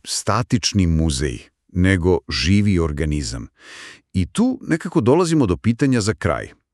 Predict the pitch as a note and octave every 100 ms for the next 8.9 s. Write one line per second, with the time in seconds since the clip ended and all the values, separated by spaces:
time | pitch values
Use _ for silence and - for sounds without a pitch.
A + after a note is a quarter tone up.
0 | _ _ _ - F#3+ C3+ - D#3 C3 A2
1 | G#2 G2+ G2+ C3 C3 F2 G2 G#2 G2+ E2+
2 | - F2 G#2 G#2 G2 F#2+ D#2 C#2 _ G#2+
3 | C3 F#3 - C#3 - F2+ D#2+ D2 D#2 D#2+
4 | D#2 B1 - - - - _ - F#3 B3
5 | - - A#2 E3+ G2 D3 - F3+ C3+ G2
6 | - F#2+ B2+ - G2 D#2+ D2 F#2 A#2 B2
7 | - A#2+ A2 - - E2+ G2 - D#2 D#2
8 | - F#2 E2 D#2 D2+ C2 C2 B1+